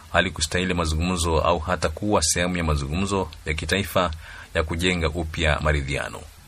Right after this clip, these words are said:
Wabunge hao walihoji kuwa nchi inajitahidi kuleta amani endelevu na kwamba kuiondoa T P L F kutoka kwenye orodha ya makundi ya kigaidi kutasaidia kundi hilo kuachana na ghasia kama inavyopendekezwa katika mkataba wa amani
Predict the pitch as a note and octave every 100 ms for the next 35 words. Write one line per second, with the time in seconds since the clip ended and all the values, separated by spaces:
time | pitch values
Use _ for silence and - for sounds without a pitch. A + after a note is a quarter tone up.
0 | - - - - - D2+ E2 E2+ A#2+ A2
1 | F2+ F#2 F2+ E2+ - F#2+ F#2 G#2 - A#2
2 | A2+ - D#2+ D2+ D2 E2 F#2+ F#2+ F2+ -
3 | - - - - G2 G#2 G2+ F#2+ G#2 G#2+
4 | G2 F#2+ A2 E2 C#2 - - - E2 F#2
5 | F2+ F#2 F2+ F2 F#2+ E2+ F#2 D#2+ E2+ F2
6 | F#2+ E2+ - - - - - - - -
7 | F2+ F2 D#2 E2+ E2 E2 F#2 F2+ F2 E2
8 | - G#2 G2 E2 D#2+ G2 A2 G#2+ G#2 -
9 | - - - - - - - C#2 E2 D#2+
10 | G2 E2+ G2 G#2+ F#2+ E2+ E2+ E2 G#2+ G2+
11 | F2+ F#2 G2 - F#2 G#2+ G2+ F#2 D#2+ -
12 | - - - D#2 F2 F2 E2 E2+ D#2+ G2
13 | F#2 F2 E2 E2 F2 E2+ D#2+ F#2+ F#2 F2
14 | F#2 A2 G#2+